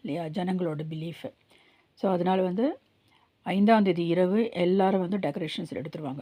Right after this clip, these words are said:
ஆஃபீஸ்லலாம் பார்த்தீங்கன்னா, அஹ், ஸ்டாஃப் எல்லாம் இதெல்லாம் வந்து பேசுவாங்க. "ஓ, நேத்திக்கு வந்து நான் எடுத்துட்டேன். ஆ, இன்னைக்கு போய் நைட் நான் போய் இன்னைக்கு எடுக்கணும்.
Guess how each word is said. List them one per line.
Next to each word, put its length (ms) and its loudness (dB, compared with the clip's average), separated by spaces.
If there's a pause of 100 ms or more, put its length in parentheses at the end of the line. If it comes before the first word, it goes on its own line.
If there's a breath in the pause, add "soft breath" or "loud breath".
(120)
ஆஃபீஸ்லலாம் 600 0
பார்த்தீங்கன்னா, 480 0 (640 soft breath)
அஹ், 280 0
ஸ்டாஃப் 380 4
எல்லாம் 320 2
இதெல்லாம் 320 4
வந்து 220 0
பேசுவாங்க. 480 -2 (580)
"ஓ, 260 0
நேத்திக்கு 720 -2
வந்து 220 -2
நான் 80 -2
எடுத்துட்டேன். 520 -4 (560 soft breath)
ஆ, 140 2
இன்னைக்கு 260 0
போய் 140 2
நைட் 260 -2
நான் 160 -4
போய் 260 -2
இன்னைக்கு 340 -6
எடுக்கணும். 420 -4